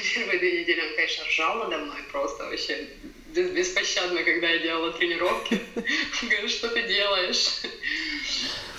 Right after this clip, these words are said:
Вот, э, а он человек, который там вообще уже два-,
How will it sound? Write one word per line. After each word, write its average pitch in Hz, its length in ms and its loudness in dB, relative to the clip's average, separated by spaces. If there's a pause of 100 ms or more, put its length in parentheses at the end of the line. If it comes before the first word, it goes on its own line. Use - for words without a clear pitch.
(360)
Вот, 160 680 -2
э, 147 420 -2 (180)
а 160 200 0
он 180 140 4
человек, 185 320 2
который 156 340 0
там 151 120 0
вообще 156 260 -2
уже 151 140 -2
два-, 160 280 -2